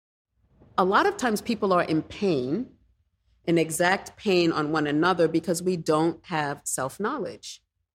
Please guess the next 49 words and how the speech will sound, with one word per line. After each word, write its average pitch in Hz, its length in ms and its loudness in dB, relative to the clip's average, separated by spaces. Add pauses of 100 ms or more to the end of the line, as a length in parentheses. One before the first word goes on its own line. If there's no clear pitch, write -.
(120)
And 165 80 -2
I'm 165 80 0
talking 220 300 -2
right 190 140 0
here 190 100 -2
about 170 180 -2
my 185 100 -2
Black 254 260 -4
folk. - 320 -4 (240)
We're 254 120 4
not 453 260 2
taught 185 460 2
how 180 180 2
great 160 460 0
and 151 160 0
genius 151 400 -2
we 147 120 -4
are 139 180 0
in 143 140 -4
schools. 139 640 -4 (240)
So - 140 -2
where 240 140 4
are - 20 4
we 233 100 2
going 214 240 2
to 196 80 0
get 160 180 0
it, 107 220 -10
right? 151 280 -4
Unless 180 300 2
you 311 100 0
have 233 160 -2
a 165 60 2
parent 175 640 -2 (580)
who 185 400 4
is, 156 640 2
um, 139 640 -6 (140)
conscious, - 760 -2 (880)
most 202 560 2
Black 196 260 2
and 202 120 0
brown 185 280 2
children 175 500 0
do 165 160 2
not 165 320 0
get, - 160 0
number 160 200 0
one, 160 600 0
uh, 143 220 -4